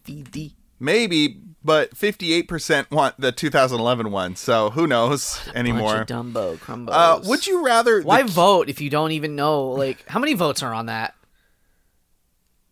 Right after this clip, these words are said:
Speaker 2: Four hundred sixty-five.
Speaker 1: Oh my God, that's the regular amount. <laughs>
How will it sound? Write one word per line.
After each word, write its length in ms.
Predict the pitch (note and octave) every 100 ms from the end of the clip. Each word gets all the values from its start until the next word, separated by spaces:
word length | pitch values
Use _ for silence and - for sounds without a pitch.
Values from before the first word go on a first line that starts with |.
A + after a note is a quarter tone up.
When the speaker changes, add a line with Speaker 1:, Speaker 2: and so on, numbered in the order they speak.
| _ _ _ _ _ _ _ - - - _ - _ -
Speaker 2:
Four 160 | G2
hundred 280 | F#2 F2 E2
sixty-five. 560 | E2+ - E2 D#2+ D#2+ F2
Speaker 1:
Oh 80 | - -
my 60 | -
God, 180 | - -
that's 220 | A#2 -
the 100 | C#3+
regular 460 | C3 C#3 D3 D3 D3+
amount. 500 | D#3+ A3 C4+ B3+
<laughs> 20 | -